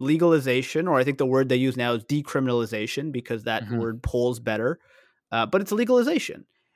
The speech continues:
Speaker 1: And
Speaker 2: Mm-hmm.
Speaker 1: it gets, gets people excited, right? And then they go out and they buy Tilray. <laughs> But that's okay.
Speaker 2: <laughs>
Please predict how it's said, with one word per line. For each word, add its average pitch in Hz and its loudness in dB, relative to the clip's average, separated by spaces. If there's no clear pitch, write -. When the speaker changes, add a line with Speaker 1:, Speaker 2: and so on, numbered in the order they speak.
Speaker 1:
And 117 -6
Speaker 2:
Mm-hmm. 165 4
Speaker 1:
it 170 4
gets, 165 -10
gets 202 2
people 180 0
excited, - -4
right? 165 2
And 143 -2
then 151 2
they 147 4
go 156 4
out 170 4
and 139 -4
they 147 4
buy 131 2
Tilray. 175 0
<laughs> - -20
But 175 2
that's 185 4
okay. 214 4
Speaker 2:
<laughs> - -10